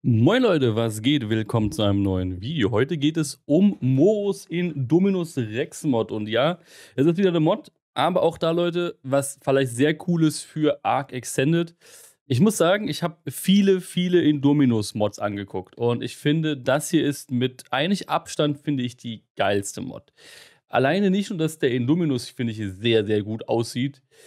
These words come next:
sondern auch, wie man ihn im Endeffekt macht. Das ist komplex, aber nicht schwer, ja. Also erstmal fangen wir mal ganz kurz an. Das ist im Prinzip der Indominus Rex, den man hier bekommen kann. Und den müsst ihr, also ihr könnt ihn auch rein theoretisch, wenn ihr einen der Wildbahn trefft, steht in der Mod-Beschreibung, ihn auch K O tamen.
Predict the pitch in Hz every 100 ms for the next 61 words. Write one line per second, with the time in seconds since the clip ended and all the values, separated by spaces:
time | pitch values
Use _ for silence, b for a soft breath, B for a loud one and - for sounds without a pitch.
0 | b b 139 170 165 143 151 - 135 113
1 | 165 220 208 185 - 165 170 139 151 151
2 | 147 135 139 180 - 147 202 - _ _
3 | - 156 147 139 151 269 - - _ _
4 | - 202 202 202 180 - - - 160 240
5 | 104 - 139 127 143 185 - b b b
6 | 143 202 233 - 214 202 190 - 165 120
7 | 123 175 196 175 151 151 - 127 123 120
8 | 113 98 110 175 - - - 120 117 110
9 | 101 107 113 104 98 - 151 202 b b
10 | b b 135 127 190 180 170 165 - -
11 | 160 156 123 120 113 - 165 185 180 -
12 | 131 135 120 135 135 131 120 127 139 123
13 | - 117 123 - 117 123 113 104 110 143
14 | 147 117 104 101 143 185 - 127 123 113
15 | 127 160 143 - 120 127 127 135 120 113
16 | - - 101 - 139 170 - 143 147 175